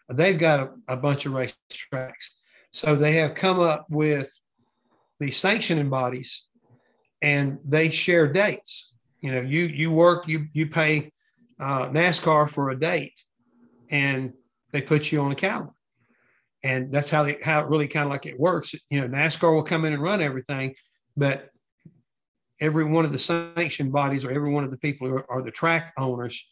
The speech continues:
you know, they, they control everything else as far as the ticket prices and everything else that goes on there,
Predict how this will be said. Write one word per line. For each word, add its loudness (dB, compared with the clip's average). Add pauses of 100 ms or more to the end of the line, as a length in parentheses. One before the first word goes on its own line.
(320)
you 0
know, 0
they, 2
they 0
control 0 (300)
everything 0
else -4
as -12
far -2
as -8 (120)
the -10
ticket -2
prices 2
and -8
everything 0
else -2
that -12
goes 0
on 0
there, -2